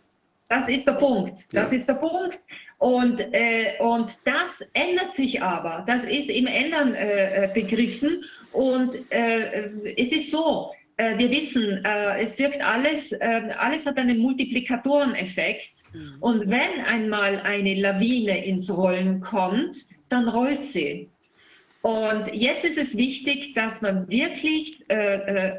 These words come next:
Speaker 1: allen Bürgern, der gesamten Bevölkerung eben bei, äh, die Informationen zukommen lässt und eben zum Schutze oder, oder zur Verhinderung weiterer Todesfälle, ganz
Speaker 2: Ja.
Speaker 1: einfach.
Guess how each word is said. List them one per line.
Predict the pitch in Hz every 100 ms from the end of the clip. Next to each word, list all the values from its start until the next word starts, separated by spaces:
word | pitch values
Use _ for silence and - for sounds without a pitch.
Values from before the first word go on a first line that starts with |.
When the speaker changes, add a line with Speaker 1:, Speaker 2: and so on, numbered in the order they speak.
| -
Speaker 1:
allen | 190 220 320 339 - -
Bürgern, | 240 240 262 277 285 285 262 -
der | 208
gesamten | 208 226 277 269
Bevölkerung | 208 190 214 214 226 220 226 233 240 - - - -
eben | 220 226 226 233 226 - _
bei, | 190 196 190 190 - -
äh, | 170 -
die | 208 226
Informationen | 240 240 220 220 - 233 240 254 233 185 180
zukommen | - - 247 - 196 170 165
lässt | 160 202 - -
und | - 208 196 196 196 190 - - - _ -
eben | 202 185 240
zum | - 226 311 311 -
Schutze | - 247 247 - 285 277 - 196
oder, | 202 190 - - _ _ _
oder | 226 220
zur | 214 285
Verhinderung | 269 226 262 294 247 247 247 -
weiterer | 185 185 226 - 247 226 220 220 - _ _
Todesfälle, | 294 339 247 - 170 151 160
ganz | 196 202 233
Speaker 2:
Ja. |
Speaker 1:
einfach. | 233 294 294 160 -